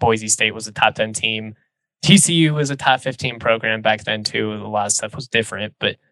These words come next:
I mean, Missouri, A and M, Colorado, some of these schools are making more money than they did,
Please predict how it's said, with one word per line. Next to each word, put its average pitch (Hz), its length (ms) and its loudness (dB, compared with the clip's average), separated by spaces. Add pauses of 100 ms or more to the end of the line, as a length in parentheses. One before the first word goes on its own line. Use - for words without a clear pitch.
(640)
I 131 60 2
mean, 120 220 2
Missouri, 147 600 6
A 147 220 0
and 139 100 4
M, 143 320 2
Colorado, 135 880 4 (1600)
some 165 200 6
of 175 80 2
these 185 160 2
schools 180 240 -2
are 165 80 4
making 156 340 0
more 135 260 2
money 143 320 -2
than 175 180 -2
they 175 140 -2
did, 190 300 -2